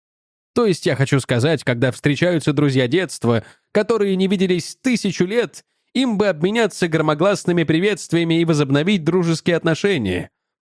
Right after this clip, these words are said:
Но в данном случае ничего такого не произошло.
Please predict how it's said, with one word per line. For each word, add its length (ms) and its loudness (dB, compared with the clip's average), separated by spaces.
Но 180 0
в 100 -8
данном 440 0
случае 440 0
ничего 420 0
такого 300 0
не 100 0
произошло. 760 -2